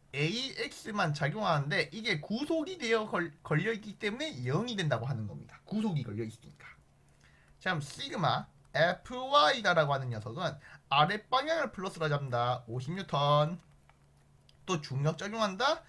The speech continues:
십 곱하기 구십팔 점 일은, 구점팔 일은 구십팔 점 일 뉴턴. 그 다음에는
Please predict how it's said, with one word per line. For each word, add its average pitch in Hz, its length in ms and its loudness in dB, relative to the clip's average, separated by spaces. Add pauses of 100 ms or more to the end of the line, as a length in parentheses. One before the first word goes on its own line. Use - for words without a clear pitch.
(280)
십 - 300 -12
곱하기 180 440 -4
구십팔 160 420 -6
점 156 160 -2
일은, 254 360 4 (640)
구점팔 208 640 -4
일은 277 340 -4
구십팔 - 1300 -10
점 202 220 -2
일 247 160 -6
뉴턴. 240 680 -4 (580)
그 143 100 -6
다음에는 156 500 0